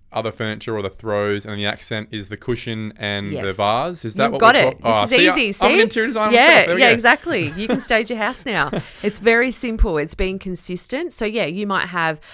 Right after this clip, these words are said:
Speaker 2: light coloured oak furnishings throughout your house, so you keep your furnishings consistent with that colour tone. You might have, s-, say, some soft blues or, you know, light blues, light greys. It can be around that thirty.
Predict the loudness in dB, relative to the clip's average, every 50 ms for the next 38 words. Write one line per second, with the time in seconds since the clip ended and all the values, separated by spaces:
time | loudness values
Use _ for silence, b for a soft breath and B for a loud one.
0 | B B B B 0 4 4 4 4 2 -2 -4 -4 -2 -4 -4 -2 -2 -2 -2
1 | -2 -6 -10 -8 -6 -6 -6 -6 -8 -8 -10 -10 -10 -10 -8 -6 -6 -6 -6 -6
2 | -8 -6 -6 -6 -6 -6 -8 -6 -8 -6 -6 -6 -8 -10 -12 -10 -8 -8 -8 -8
3 | _ -10 -6 -6 -4 -4 -6 -6 -6 -8 -6 -6 -6 -10 -10 -12 -12 -14 -12 -12
4 | -12 -10 -8 -8 -8 -8 -10 -12 -10 -10 -10 -8 -8 -10 -10 -8 -10 -8 -8 -8
5 | -8 -10 -10 -10 -10 -10 -12 B B B B B B B B -8 -4 -2 0 0
6 | 0 -2 -2 -2 0 0 2 2 0 -2 -6 -12 -10 -8 -8 -8 -6 -4 -2 -2
7 | -2 -2 -4 -6 -8 -6 -6 -4 0 0 2 2 2 0 -2 -6 -14 -14 -14 -12
8 | -10 -8 -4 0 0 0 0 0 -4 -4 -4 -4 -4 -4 -4 -4 -4 -4 -4 -4
9 | -6 -6 -6 -6 -6 -6 -6 -6 -4 -4 -2 0 -2 -2 -4 _ -8 -6 -6 -4
10 | -4 -4 -6 -6 -6 -6 -4 -2 -2 -4 -4 -6 -10 -8 -6 -4 -2 -2 0 0
11 | 0 -2 -2 -4 -4 -8 -12 -10 -10 -10 -6 -6 -6 -6 -6 -6 -6 -4 -4 -4
12 | -4 -6 -8 -10 -12 -14 -16 -16 -8 -4 -2 0 0 -2 -2 -4 -8 -6 -6 -6
13 | -6